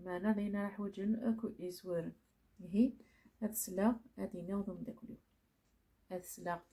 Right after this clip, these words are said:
أسمع. غادي نيق أقول نا أتحدث. وكذوم داكليو مع صديقي. ذا شو كتواليض ذوك سلكين؟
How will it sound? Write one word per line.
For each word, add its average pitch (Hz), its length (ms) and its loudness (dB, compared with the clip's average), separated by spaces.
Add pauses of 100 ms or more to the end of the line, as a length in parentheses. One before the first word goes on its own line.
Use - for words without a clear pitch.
أسمع. 175 500 -4 (1000)
غادي 196 240 4
نيق 180 300 2 (220)
أقول 190 380 -2 (100)
نا 226 240 6 (100)
أتحدث. 180 800 0 (600)
وكذوم 214 420 -2
داكليو 190 560 2 (140)
مع 196 540 2
صديقي. - 560 -8 (1080)
ذا 208 280 6
شو 311 300 0 (100)
كتواليض 220 920 6 (120)
ذوك - 200 -6
سلكين؟ - 540 -10